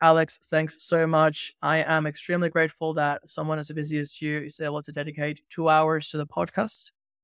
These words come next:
I know that from our loyal listener base, they really appreciate it. And, uh,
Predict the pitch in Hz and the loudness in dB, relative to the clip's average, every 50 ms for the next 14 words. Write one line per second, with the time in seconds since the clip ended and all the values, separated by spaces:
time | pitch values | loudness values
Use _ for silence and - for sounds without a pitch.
0 | _ _ _ _ - 151 151 147 143 143 143 143 143 143 - - - - 151 147 | _ _ _ _ -6 -4 -2 -2 -2 -2 0 -2 -2 -4 -4 -8 -12 -8 -6 -6
1 | 143 - - 139 135 131 131 131 135 135 135 - - 151 151 147 151 151 151 151 | -6 -4 -4 -2 0 0 0 0 0 -2 -4 -6 -6 -6 -4 -2 0 0 0 0
2 | 147 147 147 147 - - _ - 156 156 - - - 156 151 147 143 - - 147 | -2 -2 -4 -8 -10 -14 _ -6 -6 -6 -4 -6 -6 -4 -2 -2 -2 0 0 2
3 | 147 147 147 147 147 - - 147 139 139 147 151 151 147 143 - - 165 156 - | 2 2 0 -2 -4 -6 -6 -6 -6 -4 -4 -4 -4 -4 -6 -6 -8 -8 -6 -6
4 | - 165 165 165 165 165 170 170 170 165 - - _ _ 160 156 156 156 156 156 | -2 0 2 2 2 2 2 2 2 0 -2 -8 _ _ 0 0 0 0 0 -2
5 | 151 151 156 | -4 -4 -4